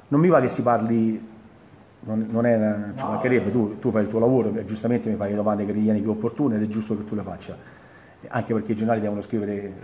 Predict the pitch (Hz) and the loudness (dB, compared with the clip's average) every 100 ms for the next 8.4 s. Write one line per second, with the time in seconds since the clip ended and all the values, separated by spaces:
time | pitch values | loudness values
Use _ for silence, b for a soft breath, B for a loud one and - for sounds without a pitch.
0 | - 104 - 123 110 107 107 104 110 117 | -10 -6 2 2 4 2 0 0 2 0
1 | 113 110 101 92 110 160 143 165 175 - | 0 0 0 -2 2 4 6 6 4 2
2 | - 143 170 185 160 147 151 160 120 127 | 0 2 4 2 0 0 4 4 4 2
3 | 127 120 147 139 127 117 143 131 127 120 | 2 4 6 6 4 2 2 2 2 2
4 | 120 113 107 - 104 - B B B 110 | 2 0 -2 -4 -10 -14 B B B -8
5 | 107 101 98 92 87 127 123 135 143 131 | -8 -6 -8 -8 -8 -2 2 2 2 2
6 | 165 147 127 120 127 131 - 110 110 135 | 2 4 2 2 2 2 0 2 4 4
7 | 160 156 143 - - 117 107 110 127 - | 4 4 2 0 0 0 0 0 -2 0
8 | 117 107 - 160 | 0 0 -4 -4